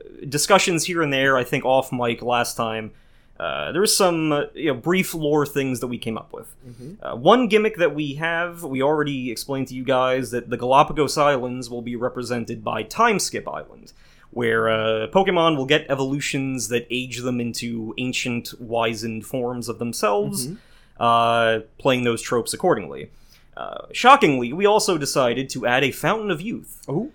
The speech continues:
Speaker 1: uh, perhaps guarded by, uh, Poke equivalent Conquistador,
Speaker 2: Mm.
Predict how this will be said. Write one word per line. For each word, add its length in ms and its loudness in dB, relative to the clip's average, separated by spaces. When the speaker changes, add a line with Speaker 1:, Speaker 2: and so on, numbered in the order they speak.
Speaker 1:
uh, 80 -2
perhaps 720 0
guarded 680 2
by, 680 4
uh, 380 -2
Poke 280 -2
equivalent 760 -2
Conquistador, 840 -2
Speaker 2:
Mm. 220 -6